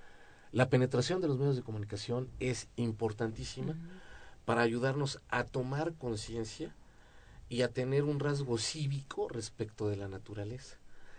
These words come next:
Speaker 1: indudablemente. Sin embargo, estos programas de niños, estos programas que nos ayudan a ir permeando hacia la sociedad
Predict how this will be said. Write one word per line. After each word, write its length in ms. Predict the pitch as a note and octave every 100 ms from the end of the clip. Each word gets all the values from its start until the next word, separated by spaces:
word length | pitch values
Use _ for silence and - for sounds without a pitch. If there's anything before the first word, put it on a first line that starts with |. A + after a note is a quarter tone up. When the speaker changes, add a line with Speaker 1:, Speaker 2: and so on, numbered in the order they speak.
| - - -
Speaker 1:
indudablemente. 1000 | D3 C#3+ C3+ C3 C3+ C3+ C3+ C3 C#3 - - - - - - - - - - -
Sin 260 | - A#2+
embargo, 420 | A#2 B2 C3 C#3+ C#3+ - - - - -
estos 380 | - E3 D#3+ E3
programas 720 | - C#3 C3 B2+ A#2+ C3 C3+ G2+
de 140 | G#2
niños, 480 | A2+ A#2+ A2+ A#2 B2
estos 280 | B2+ - -
programas 500 | A2+ A2 A#2 B2 -
que 120 | G#2+
nos 200 | G2+ G#2
ayudan 520 | G2 A#2 D3+ A#2+ C#3 - - - - - -
a 100 | A2
ir 140 | C#3
permeando 540 | C#3 B2 A#2+ B2+ C3 B2
hacia 220 | - G2+
la 100 | F#2+
sociedad 540 | - - G#2 G2+ A#2+